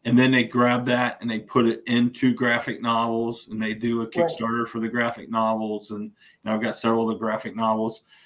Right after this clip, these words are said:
Speaker 1: So that is a great one to go research and learn by.
Speaker 2: Yeah.
Speaker 1: Um,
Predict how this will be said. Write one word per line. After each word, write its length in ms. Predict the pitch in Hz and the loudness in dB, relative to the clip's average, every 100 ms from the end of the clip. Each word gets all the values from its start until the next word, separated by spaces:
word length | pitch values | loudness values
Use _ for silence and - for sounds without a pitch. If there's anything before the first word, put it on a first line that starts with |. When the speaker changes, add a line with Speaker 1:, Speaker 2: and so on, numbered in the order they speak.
| _ | _
Speaker 1:
So 420 | - 127 120 113 98 | 0 4 6 4 2
that 240 | 127 147 135 | 4 6 6
is 100 | 113 | 2
a 60 | |
great 360 | - 139 139 117 | 0 4 4 4
one 160 | 117 110 | 0 0
to 80 | 107 | 0
go 140 | 113 | 0
research 680 | 113 113 127 127 120 110 - | 0 0 0 0 -2 -4 -6
and 160 | 104 107 | -8 -4
learn 280 | 104 101 | -4 -4
by. 300 | 98 95 82 - _ _ _ _ _ | -6 -6 -8 -14 _ _ _ _ _
Speaker 2:
Yeah. 220 | 175 175 104 | -6 -4 -2
Speaker 1:
Um, 340 | 104 104 110 | -2 -4 -8